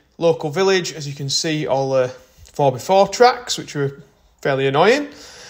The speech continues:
Um, and then we'll just have a look round to the left and show you the old pit stack. So that's all the, um,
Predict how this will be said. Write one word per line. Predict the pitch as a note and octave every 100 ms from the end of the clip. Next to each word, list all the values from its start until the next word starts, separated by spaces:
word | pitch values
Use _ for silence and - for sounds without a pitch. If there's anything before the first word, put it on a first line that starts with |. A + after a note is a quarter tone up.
| - - -
Um, | D3+ D#3 D#3 D#3+ D#3+ - - -
and | - F3+
then | F3 E3+ E3
we'll | E3+
just | D#3+ F3
have | F3 D3+
a | -
look | D3 -
round | C#3+ C#3 C3+
to |
the | C3
left | B2 C3+ - - -
and | B2+ B2+ B2+ A#2+
show | - C#3
you | B2+ A#2+ A2+ -
the | - B2+
old | A#2 G#2+ - -
pit | - - -
stack. | - C3 A#2 - - - _ _ _ _ _
So | - - - A#2+ B2
that's | B2 C#3 E3 - - -
all | C#3 C3 B2
the, | C3 B2+ B2 B2+
um, | B2 A#2+